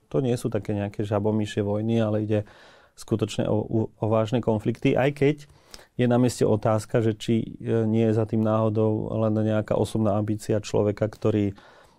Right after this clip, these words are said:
ktorý sa vidí v nejakej funkcii, ktorú im však, e, ktorú mu však iné,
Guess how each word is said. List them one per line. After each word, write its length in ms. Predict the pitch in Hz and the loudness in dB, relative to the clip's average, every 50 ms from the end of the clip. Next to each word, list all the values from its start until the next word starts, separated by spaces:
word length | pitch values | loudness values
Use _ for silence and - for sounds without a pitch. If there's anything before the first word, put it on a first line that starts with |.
| _ - | _ -8
ktorý 560 | - 110 104 104 101 - - 117 107 110 104 | -4 -2 -2 -2 -4 -4 -2 0 0 0 0
sa 80 | - - | 0 0
vidí 320 | 101 107 110 107 110 110 | 2 2 2 2 2 0
v 160 | 104 107 104 101 | 2 0 -2 -4
nejakej 240 | 101 - 120 104 | -2 -2 -2 -4
funkcii, 560 | - - 101 104 104 101 - - - - 127 120 | -2 -4 -4 -2 -2 -4 -6 -8 -2 0 0 0
ktorú 320 | - - 139 131 127 127 | 2 0 2 2 4 4
im 160 | 123 120 120 | 2 2 0
však, 240 | - - 123 110 - - - - | 0 0 -2 -2 -2 -6 -6 -4
e, 160 | 117 113 113 110 - | -2 -2 -2 -4 -4
ktorú 200 | - - 120 113 117 | -2 -2 0 0 0
mu 60 | 117 | 0
však 180 | - - 123 110 113 | 0 0 -2 -2 0
iné, 320 | 117 113 113 113 117 117 | 0 0 2 0 0 -2